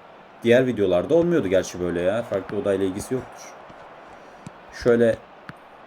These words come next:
ben de artık biraz oyun düzenim dağıldı. Çok kastığı için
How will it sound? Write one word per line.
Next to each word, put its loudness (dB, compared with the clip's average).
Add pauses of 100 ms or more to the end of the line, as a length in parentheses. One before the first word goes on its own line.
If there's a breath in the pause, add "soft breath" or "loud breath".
(880)
ben 6
de 8
artık 4 (200)
biraz 2
oyun 2
düzenim 4
dağıldı. 6 (1400)
Çok 0
kastığı 4
için -2